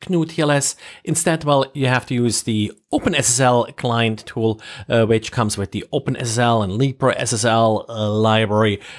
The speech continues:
to actually, uh, reproduce this problem, just simply, uh, because actually the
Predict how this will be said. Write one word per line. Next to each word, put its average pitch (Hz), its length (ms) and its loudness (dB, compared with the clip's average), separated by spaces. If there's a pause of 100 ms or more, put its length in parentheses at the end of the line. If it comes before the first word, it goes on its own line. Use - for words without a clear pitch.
(140)
to 95 120 -2
actually, 107 480 -8
uh, 104 380 -4
reproduce 120 720 0
this 131 220 0
problem, 120 600 2 (300)
just - 220 0
simply, 160 500 2
uh, 131 220 2
because 120 720 -2
actually 117 480 -6
the 107 220 -6